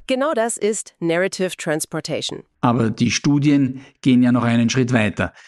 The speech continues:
Speaker 2: Sie erklären, warum dieser Zustand uns extrem anfällig für Beeinflussung macht.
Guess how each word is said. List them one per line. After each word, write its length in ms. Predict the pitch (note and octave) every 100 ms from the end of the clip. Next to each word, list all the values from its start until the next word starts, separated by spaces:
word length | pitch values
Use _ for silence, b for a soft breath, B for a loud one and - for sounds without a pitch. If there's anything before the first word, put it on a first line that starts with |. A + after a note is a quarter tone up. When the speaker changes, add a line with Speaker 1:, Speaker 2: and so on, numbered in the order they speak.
| b
Speaker 2:
Sie 200 | - -
erklären, 840 | - B2 A#2+ A2+ G#2 G#2 C3 B2+ - _ _ _
warum 720 | G#2+ A2 A2 C3+ G#3 E3+ B2
dieser 300 | A2+ F#2+ A2+
Zustand 560 | - B2+ A2+ - A2+ G#2+
uns 260 | B2 G#2
extrem 920 | - C3 - - A#2 A2 C#3+ G3 F3+
anfällig 560 | B2 C3 C3 B2+ B2 -
für 160 | B2
Beeinflussung 640 | A#2+ B2 D3+ C#3 A2 - G#2
macht. 360 | F#2+ - -